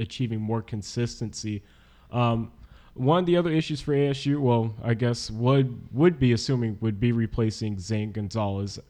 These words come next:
the reigning Lou Groza Award winner, um, high scoring kicker in N C double A history. Uh, they have a pretty good weapon in freshman kicker Brandon Ruiz, who transferred in,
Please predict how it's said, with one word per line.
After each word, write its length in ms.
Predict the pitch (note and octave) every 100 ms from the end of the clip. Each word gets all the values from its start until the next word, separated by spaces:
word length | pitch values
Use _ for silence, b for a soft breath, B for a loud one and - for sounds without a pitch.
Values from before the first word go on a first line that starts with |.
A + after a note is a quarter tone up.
| _ - _
the 180 | A#2 G#2+
reigning 400 | A2 A2+ A2 A2
Lou 100 | A2
Groza 360 | G#2+ A2 G#2+
Award 380 | G#2 G2+ G#2 G2+
winner, 320 | G#2 G#2 G#2+
um, 360 | D#2 G2 F#2+ F#2
high 200 | - A2+
scoring 260 | G#2 B2 A2
kicker 220 | A#2+ A2
in 80 | G#2+
N 100 | A2
C 140 | A#2+
double 240 | A2 G2+ G#2+
A 60 |
history. 480 | G2+ B2 - A#2 G#2+ B B B -
Uh, 200 | B2+ B2+
they 100 | B2+
have 140 | D#3
a 80 | G3
pretty 240 | - F#3+
good 160 | F3 E3
weapon 400 | D3+ D3+ D3 C#3+
in 280 | G#2+ B2 A#2+
freshman 440 | - B2+ B2+ C3
kicker 200 | A#2+ B2+
Brandon 400 | G#2+ A#2 A2+ G#2+
Ruiz, 360 | G#2+ A#2+ C3 C3
who 160 | B2
transferred 460 | G#2+ - A#2+ - B2
in, 260 | B2 A#2+